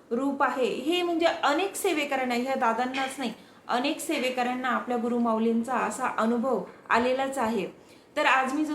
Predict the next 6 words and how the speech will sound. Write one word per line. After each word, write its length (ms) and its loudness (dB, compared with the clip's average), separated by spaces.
तुम्हाला 240 0
अनुभव, 720 0
अ, 140 0
सांगितला, 680 -2
तो 100 0
जर 160 2